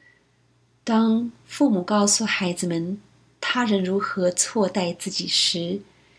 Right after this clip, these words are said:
必然会传递给孩子们另一个信息，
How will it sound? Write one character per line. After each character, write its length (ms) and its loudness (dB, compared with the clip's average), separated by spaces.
必 160 2
然 440 -2
会 260 0
传 340 -6
递 160 0
给 120 -4
孩 280 -6
子 140 -6
们 260 -4
另 300 2
一 60 -10
个 260 -6
信 280 0
息， 520 -2